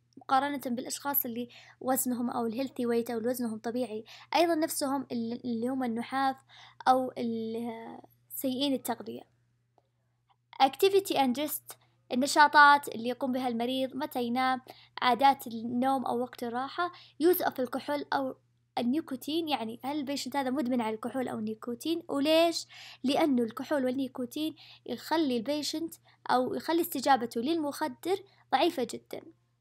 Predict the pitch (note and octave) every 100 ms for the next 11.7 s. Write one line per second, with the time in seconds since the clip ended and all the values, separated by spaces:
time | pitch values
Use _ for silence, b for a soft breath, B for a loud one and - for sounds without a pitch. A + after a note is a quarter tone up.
0 | _ _ _ _ _ _ _ _ _ _
1 | _ _ _ b b b b b - -
2 | F#4+ F#4+ D4 C#4+ C4+ - B3+ A#3+ - A#3
3 | - D#4 D4 D4 C#4 - A#3 A#3+ D4+ D#4
4 | - A#3+ G#3 C#4 C4+ A#3+ A3 - B3 C4
5 | C4+ C4+ B3 A3+ A3+ C4 B3+ B3+ A#3 B3
6 | G#3+ A3 - _ _ _ _ _ _ _
7 | _ _ b b b b C4 D4+ A#3+ B3+
8 | A#3 A#3+ - - C4 A#3+ C4+ - C4 D4
9 | D#4+ D#4+ - D4 C#4+ E4+ - B B B
10 | - - C4+ D#4+ F4 B3+ C#4+ C#4 B3+ C4
11 | A#3+ A#3 A3+ A#3 G#3+ A#3